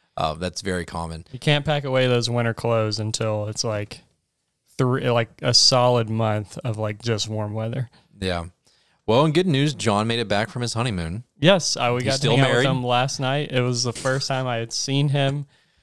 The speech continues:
Speaker 2: Um, I had a little bit of a rough day yesterday getting back from Knoxville, had a flat tire,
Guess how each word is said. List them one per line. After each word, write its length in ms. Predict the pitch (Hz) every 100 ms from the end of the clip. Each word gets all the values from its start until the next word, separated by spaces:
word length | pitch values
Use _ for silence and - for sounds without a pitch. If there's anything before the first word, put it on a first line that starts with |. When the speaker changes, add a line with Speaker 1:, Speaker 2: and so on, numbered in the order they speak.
| _ _ _
Speaker 2:
Um, 420 | 127 117 113 113 117
I 520 | 120 131 135 135 131
had 320 | 131 123 120
a 80 | 120
little 220 | 120 135
bit 80 | 135
of 80 | 123
a 40 |
rough 280 | 120 120 117
day 540 | 127 117 117 113 113 135 _
yesterday 840 | 120 123 131 - 127 117 110 110 - 143
getting 260 | 127 113
back 340 | 104 123 127 131
from 160 | 120
Knoxville, 460 | 117 113 113 123 117
had 220 | 113 127
a 40 | 123
flat 320 | - 120 117
tire, 440 | 120 117 113 110